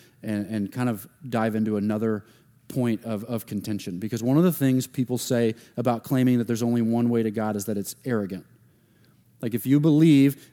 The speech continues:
that your way is the only way, that you have some kind of superior knowledge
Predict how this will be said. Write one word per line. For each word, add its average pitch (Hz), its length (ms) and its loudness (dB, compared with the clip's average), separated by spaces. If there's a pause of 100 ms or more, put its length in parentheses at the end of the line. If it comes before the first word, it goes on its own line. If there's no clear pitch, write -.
that 123 180 2
your 151 320 6
way 143 340 8
is 131 120 4
the 127 140 4
only 143 280 6
way, 127 220 6
that 117 80 2
you 127 180 4
have 143 180 2
some 139 200 0
kind 131 160 -2
of 117 80 -4
superior 127 480 0
knowledge 107 580 -4